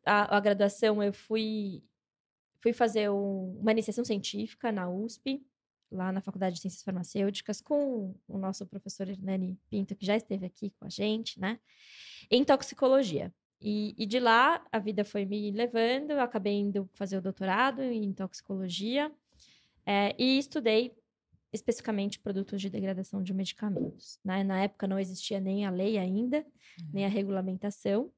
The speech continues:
Speaker 2: Uhum.
Speaker 1: Então, eu falo que a Anvisa foi minha parça,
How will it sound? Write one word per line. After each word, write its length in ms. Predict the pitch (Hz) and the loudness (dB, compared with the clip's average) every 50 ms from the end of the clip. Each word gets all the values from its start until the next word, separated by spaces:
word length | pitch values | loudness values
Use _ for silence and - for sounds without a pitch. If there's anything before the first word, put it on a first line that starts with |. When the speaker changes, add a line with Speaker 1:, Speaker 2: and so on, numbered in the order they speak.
| _ _ _ _ | _ _ _ _
Speaker 2:
Uhum. 200 | 214 208 196 190 185 - - | -10 -10 -10 -10 -12 -14 -14
Speaker 1:
Então, 320 | - 180 - 220 208 208 214 | -10 -2 2 2 4 4 4
eu 60 | 214 | 2
falo 240 | 214 220 214 214 214 | 2 2 2 0 0
que 120 | - 226 | 0 -2
a 40 | 220 | -2
Anvisa 260 | 208 214 214 214 226 | 0 -2 -2 -2 -2
foi 160 | - - 220 | 0 0 0
minha 160 | 220 233 240 | 2 0 0
parça, 640 | 247 - - 208 202 214 214 214 - - 262 277 277 | 0 2 4 4 6 6 4 2 0 -2 -2 -2 -4